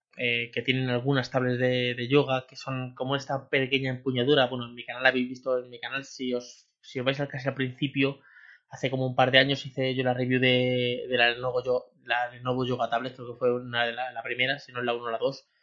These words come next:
que tienes como este, este borde, es como si fuera una revista enrollada, tú la enrollas y entonces se queda como si fuera un mango para, para agarrarla, que ahí es donde va la, la pila y por eso tiene una,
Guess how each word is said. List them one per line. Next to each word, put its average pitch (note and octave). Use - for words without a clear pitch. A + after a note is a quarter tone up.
que C3
tienes C#3
como C#3
este, C#3+
este C#3+
borde, D3
es C#3+
como D#3+
si C#3+
fuera D3+
una D3+
revista C#3+
enrollada, C#3+
tú C#3
la C3+
enrollas D#3
y -
entonces C#3
se C3
queda C3+
como C3+
si -
fuera C3+
un D#3
mango C#3
para, A#2+
para B2
agarrarla, B2+
que C3
ahí C3+
es C3+
donde C3
va C3
la, B2
la B2
pila C#3
y C3+
por B2
eso B2+
tiene B2+
una, A#2+